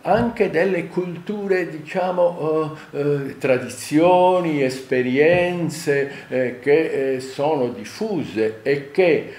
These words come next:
eh, la comunità internazionale si impegna a tutelare. l'unesco ha fatto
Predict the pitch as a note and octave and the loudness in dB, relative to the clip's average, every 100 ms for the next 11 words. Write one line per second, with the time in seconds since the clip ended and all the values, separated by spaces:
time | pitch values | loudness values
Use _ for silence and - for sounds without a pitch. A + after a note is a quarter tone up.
0 | - A2+ A2+ E3 E3+ D3 C#3+ C3 D3 B2 | -12 -8 0 0 0 -4 -6 -4 -4 -4
1 | A#2 A#2 B2+ B2+ D#3 G#3+ G3+ G#2+ - B2 | -4 -2 -4 -4 -6 -4 -6 -10 -12 -10
2 | A2 G#2+ F#3+ A3 G3 A#2+ G#2 A2+ A2+ G#2+ | -10 -6 -2 -2 -2 -6 -8 -8 -12 -12
3 | - B2+ D#3+ G2+ - F#2+ A#2 D3+ F3+ E3+ | -6 0 0 0 -6 -10 -2 0 0 -2
4 | - G#2 - A#2+ - A2+ | -6 -6 -6 -8 -6 -8